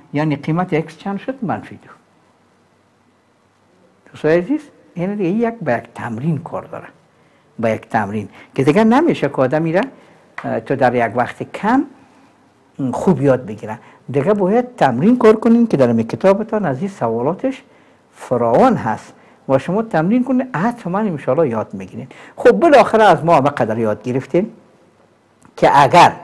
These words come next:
برای ما داده شده باشه که سیستم معادلات خطی، ما از روی سیستم میفهمیم که دو تا معادله است. این معادله دو مجهول است. این یک سیستم است، دو تا معادله داره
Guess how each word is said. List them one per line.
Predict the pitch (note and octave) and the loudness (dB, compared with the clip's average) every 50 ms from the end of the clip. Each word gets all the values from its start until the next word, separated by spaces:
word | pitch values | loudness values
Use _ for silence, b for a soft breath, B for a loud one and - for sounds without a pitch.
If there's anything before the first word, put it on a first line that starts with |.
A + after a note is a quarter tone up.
| B B B B B B B B B | B B B B B B B B B
برای | C#3 C3+ E3 F#3 F#3+ G3+ | -2 4 4 6 6 6
ما | G#3+ A#3+ C4 | 6 6 4
داده | B3 A3+ A3 G#3+ A3+ A#3 | 6 6 6 6 6 4
شده | A3 - B3 A#3+ A3+ | 2 0 0 2 2
باشه | A3+ A3 - A#3 A3 | 2 2 0 0 0
که | A3+ G3 | 0 -4
سیستم | - - - E3 D3+ C3+ - - - A3+ A#3 A#3 A#3+ | -8 -6 -6 -6 -6 -6 -4 0 2 2 4 4 2
معادلات | A#3 G3+ D#3+ C#3 C3 A#2+ A2+ C3 C3+ D#3+ F#3+ G3+ G3+ - - A3+ | 0 2 2 2 2 2 2 2 2 4 4 2 2 0 -4 -6
خطی، | - - - - - G#3+ - - - - - F3+ D#3 A#2 - - b b b b b b b b b - | -6 -8 -4 -2 -2 -2 -2 -6 -10 -2 0 0 0 0 -4 -12 b b b b b b b b b 0
ما | F3 G3+ C4 | 4 6 8
از | C4+ C4+ C4 A#3 - | 8 8 8 6 4
روی | B3+ C4 B3 | 4 4 4
سیستم | A#3 - - G#3 F#3+ G3 - - B3 | 2 2 0 0 0 0 2 4 4
میفهمیم | A#3+ A#3 A#3+ B3 A#3+ - B3 A#3 A#3 A#3+ A#3 A3+ | 6 6 4 4 4 4 4 4 4 2 0 0
که | A3+ - B3 B3+ C4+ C4 B B B B - B2 A#2 | 0 0 2 2 0 -2 B B B B -12 -2 0
دو | D3 C#3+ | 0 0
تا | - - B2 | 0 -2 -6
معادله | G#2+ F#2+ F#2 E2+ - - D#2+ - | -8 -8 -8 -10 -8 -8 -10 -10
است. | - - - - - - _ _ _ _ _ _ _ _ _ _ _ _ _ _ _ _ _ _ _ _ | -10 -14 -16 -20 -20 -20 _ _ _ _ _ _ _ _ _ _ _ _ _ _ _ _ _ _ _ _
این | - G#3+ G#3+ | 0 2 4
معادله | F#3+ E3+ D#3+ D3+ D#3 F#3+ B3+ | 4 4 4 4 2 2 2
دو | B3+ G#3+ D#3 E3+ C#3+ | 0 2 4 4 4
مجهول | B2 A2+ G#2 - - - A2+ A#2+ | 4 2 0 -2 -6 -6 -2 0
است. | A#2+ G#2+ - - - b b b b b _ | -2 -2 -2 -8 -20 b b b b b _
این | C4 E3+ D#3+ D#3+ | -6 -4 -2 0
یک | E3+ F3+ D#3+ - - | 2 2 2 2 0
سیستم | - - B2 A#2 - - A3+ A#3 A#3+ | -4 -10 -10 -10 -2 0 0 2 2
است، | B3+ B3+ B3+ - C3 B2 | 0 0 -2 -8 -6 -6
دو | E3 | -6
تا | C#3 - C3+ B2 | -4 -2 -2 -4
معادله | - G2+ F#2+ F#2+ - G2+ - - | -2 -4 -6 -8 -10 -12 -12 -12
داره | - - - - | -14 -16 -18 -18